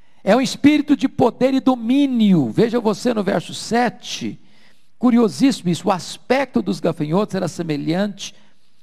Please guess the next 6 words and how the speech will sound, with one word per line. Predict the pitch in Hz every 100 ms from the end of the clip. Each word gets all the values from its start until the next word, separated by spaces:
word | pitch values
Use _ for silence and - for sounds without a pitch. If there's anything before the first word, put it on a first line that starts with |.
| -
a | - 185
cavalos | 190 202 151 127 220 247 254 -
preparados | - 220 202 - 151 143 196 233 233 208 220 -
para | - 220
a | 190
peleja. | 202 170 151 180 190 147 - 147 123